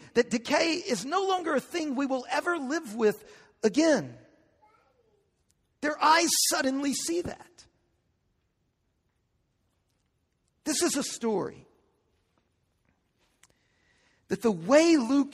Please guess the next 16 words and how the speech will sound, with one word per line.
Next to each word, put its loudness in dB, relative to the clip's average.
tells -2
it -20
reminds 0
us 0
of 0
another 2
meal -8
where -2
eyes 4
were -2
opened -2
after 0
the -6
eating. -10
Another 4
couple -10